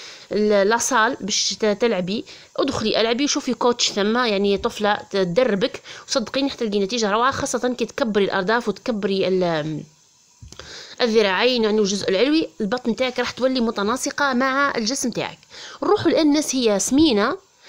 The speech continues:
مثلًا توزن ثمانين كيلو، عندها شوي كرش، فمقلقتها. اذا كان عندك شوي كرش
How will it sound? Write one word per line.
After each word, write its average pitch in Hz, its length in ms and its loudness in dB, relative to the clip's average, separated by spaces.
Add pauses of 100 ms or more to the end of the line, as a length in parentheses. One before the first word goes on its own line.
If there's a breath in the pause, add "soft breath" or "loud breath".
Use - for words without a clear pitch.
(160 loud breath)
مثلًا 220 180 0
توزن 220 200 0
ثمانين 277 360 2
كيلو، 233 280 0
عندها 285 280 2
شوي 240 240 2
كرش، 208 460 0 (520 loud breath)
فمقلقتها. 254 1080 -2 (220 loud breath)
اذا 480 160 4
كان 415 100 4
عندك 349 180 2
شوي 247 200 0
كرش 277 460 2